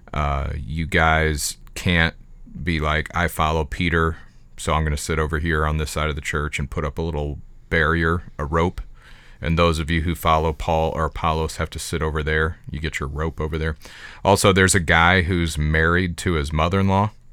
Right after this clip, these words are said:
and he's like, and this isn't, like, a secret, they weren't found in the back hallway. They were, like, living openly in this condition and saying it was good.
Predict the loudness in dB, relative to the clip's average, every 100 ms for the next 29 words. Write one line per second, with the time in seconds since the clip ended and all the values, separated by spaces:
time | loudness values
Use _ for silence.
0 | -20 -20 -20 -20 -18 -4 -2 0 2 0
1 | 0 -2 0 2 0 0 -2 -4 -2 -4
2 | -2 0 -2 -2 -4 -2 -2 -4 -2 0
3 | 2 0 -4 -10 -20 -20 -20 -20 -20 -20
4 | -20 -20 -20 -20 -20 -20 -8 -4 0 0
5 | 2 0 2 2 0 -2 -12 -20 -20 -20
6 | -10 2 6 6 6 2 4 2 2 0
7 | -4 0 2 4 4 2 0 0 0 0
8 | 0 -2 -4 -4 -4 -2 -2 -2 -4 -16
9 | -20 -20 -20 -20 -20 -2 0 2 2 2
10 | 0 -2 -8 -4 -2 -4